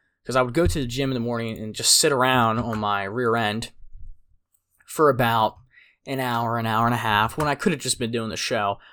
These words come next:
I don't know what I was even doing. I didn't realize I had this many episodes. I was looking at some of these old, I have really gone through a lot of different episode, or not episode covers, uh, Spotify covers. We had the first,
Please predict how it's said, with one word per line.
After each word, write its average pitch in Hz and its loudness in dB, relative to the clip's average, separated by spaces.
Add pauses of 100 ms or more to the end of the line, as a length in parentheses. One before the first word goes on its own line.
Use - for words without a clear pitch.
(160)
I 208 2
don't 247 4
know 123 2
what 113 2
I 135 4
was 127 0
even 120 -6
doing. 117 -4
I 123 -2
didn't 117 -4
realize 117 -6
I 104 -4
had 110 -4
this 110 -6
many 104 -8
episodes. 95 -8 (380)
I - -20
was 160 0
looking 226 4
at - -2
some 156 0
of 139 -4
these 123 -2
old, 131 4 (540)
I 240 6
have 139 2 (140)
really 139 2
gone 117 0
through 120 -2
a - 0
lot 117 0
of 117 -6
different 113 -6
episode, 104 -4 (140)
or 104 -8
not 107 -8
episode - -10
covers, - -8
uh, 117 2 (400)
Spotify 220 2
covers. 82 -14
We 156 -2
had 143 0 (640)
the 135 -4
first, 202 4